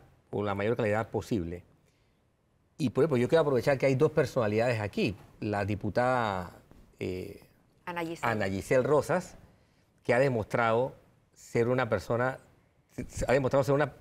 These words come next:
Speaker 1: de, de una perso-, personalidad guerrera. Realmente, realmente es de, es de, es de escudo y lanza. Y el también ex, exdiputado y exministro Vázquez, que ha sido un hombre que ha tenido una voz,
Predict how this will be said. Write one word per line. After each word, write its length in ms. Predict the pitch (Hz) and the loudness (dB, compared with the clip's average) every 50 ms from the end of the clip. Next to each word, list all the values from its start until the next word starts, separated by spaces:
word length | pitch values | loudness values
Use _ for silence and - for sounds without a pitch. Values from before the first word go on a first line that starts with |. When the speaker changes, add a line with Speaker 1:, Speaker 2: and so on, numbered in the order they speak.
| - - | -4 0
Speaker 1:
de, 140 | 123 117 | 0 0
de 140 | 113 92 120 | 0 0 0
una 160 | 117 135 151 | 0 2 2
perso-, 260 | 139 123 101 123 127 - | 0 0 -2 -4 -8 -6
personalidad 580 | - - 120 110 127 117 107 107 110 127 123 | -4 -6 -4 -2 -2 0 0 0 0 0 0
guerrera. 520 | 127 131 127 120 131 143 117 87 90 87 - - - _ _ _ _ _ _ _ _ _ _ _ _ | 0 0 0 2 2 2 0 0 -2 -6 -10 -14 -20 _ _ _ _ _ _ _ _ _ _ _ _
Realmente, 680 | - 104 113 113 127 135 139 135 - 147 127 120 110 107 | -6 -4 -2 0 0 0 0 2 4 4 4 4 2 0
realmente 440 | 101 110 120 127 131 143 139 160 143 | 0 -2 0 0 0 0 2 2 2
es 60 | 135 135 | 2 2
de, 280 | 135 127 120 127 131 131 | 2 2 2 0 0 0
es 40 | 135 | 0
de, 180 | 143 135 131 131 | 0 0 0 2
es 40 | |
de 60 | 135 131 | 2 0
escudo 320 | - - - 175 170 165 | 0 2 2 4 6 6
y 60 | 147 | 6
lanza. 360 | 139 131 120 101 - 95 95 - - - - - - - - - _ _ _ - | 4 2 0 -2 -6 -10 -12 -12 -16 -20 -20 -20 -20 -20 -20 -20 _ _ _ 0
Y 280 | 170 165 190 226 - - - - _ _ _ _ _ _ - | 2 2 4 2 0 -4 -12 -20 _ _ _ _ _ _ 0
el 160 | 139 127 120 | 0 2 2
también 400 | 127 123 127 127 139 170 196 202 | 2 2 2 4 4 6 6 4
ex, 200 | 170 - - 156 - | 4 0 -2 -6 -2
exdiputado 1000 | - 127 - - - 127 113 - 123 110 95 - 165 151 123 107 110 139 190 208 - - | -2 -2 -2 -2 0 -2 0 0 0 0 2 2 4 4 4 2 2 0 -2 -4 -6 -4
y 120 | 120 107 104 | -2 -2 -2
exministro 680 | - - - 110 110 135 160 139 - - 123 139 156 - - _ _ _ _ _ _ _ - | -2 -2 -2 -2 0 0 0 0 -2 -2 -4 -4 -4 -6 -10 _ _ _ _ _ _ _ -8
Vázquez, 600 | 98 95 139 135 - - - 147 160 - - - _ _ _ _ _ _ _ _ _ _ _ _ _ _ _ _ _ _ _ | -2 0 0 0 -2 -4 -4 -4 -4 -4 -8 -18 _ _ _ _ _ _ _ _ _ _ _ _ _ _ _ _ _ _ _
que 180 | - 110 104 104 | -2 0 0 0
ha 60 | 101 | 0
sido 240 | - - 135 135 135 | 0 0 0 2 2
un 80 | 123 | 2
hombre 220 | 127 127 135 156 127 | 2 2 2 2 2
que 160 | - 113 104 | 2 2 0
ha 80 | 104 107 | 0 0
tenido 300 | 127 117 117 127 127 131 | 0 -2 0 0 0 0
una 180 | 131 123 117 | 0 0 0
voz, 240 | 107 107 120 120 | 0 2 0 0